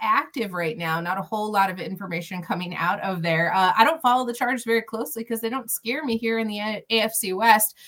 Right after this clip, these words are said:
But as a Broncos fan, I know that's throwing, uh, uh, rocks at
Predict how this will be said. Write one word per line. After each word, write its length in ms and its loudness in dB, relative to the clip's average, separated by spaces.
But 80 2
as 180 8
a 60 0
Broncos 480 -2
fan, 240 -4
I 80 -2
know 180 -2
that's 220 -2
throwing, 500 -2
uh, 220 4
uh, 180 -4
rocks 460 0
at 160 -4